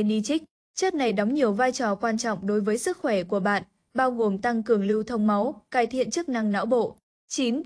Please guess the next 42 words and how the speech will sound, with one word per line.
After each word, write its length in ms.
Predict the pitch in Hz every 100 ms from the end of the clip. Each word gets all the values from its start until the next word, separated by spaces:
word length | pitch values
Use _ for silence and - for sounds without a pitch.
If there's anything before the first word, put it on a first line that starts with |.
| -
các 160 | 370 370
loại 180 | 302 208
rau 180 | 247
củ 220 | 247 247 196
màu 240 | 202 196
đỏ, 360 | 202 208 175 - _
cam, 280 | 262 254 226
xanh 280 | - 277 247
đậm. 160 | 233 208 - _ -
Các 180 | 359
loại 200 | 349 254
rau 180 | 214 247
màu 200 | 226 202
đỏ, 400 | 196 214 185 196 _
cam 240 | - 285 254
và 140 | 214
xanh, 300 | 196 247 233 220 -
bao 180 | 285 311
gồm 240 | 285 240 196
ớt, 240 | 277 339 _ _
cà 180 | 254 226
rốt 220 | 247 370 -
và 160 | 240
bông 220 | 185 220 220
cải 160 | 202
xanh, 320 | 208 247 233 214 - _
cải 180 | - 262
bó 180 | 220 214
xôi 240 | 226 294
chứa 160 | 269 254
nhiều 260 | 269 277 208
hợp 200 | 220 208
chất 200 | 339 339
thực 180 | 240
vật 160 | 214 196 -
có 120 | 208
lợi. 260 | 240 226 - _ _
Các 140 | 359 349
sắc 160 | 381
tố 120 | 254 247
caroteinoid, 1500 | 302 262 254 233 208 226 226 226 - 226 202 190 220 - 233 226 214 - -
LUTEIN 880 | 285 277 302 311 294 254 - 247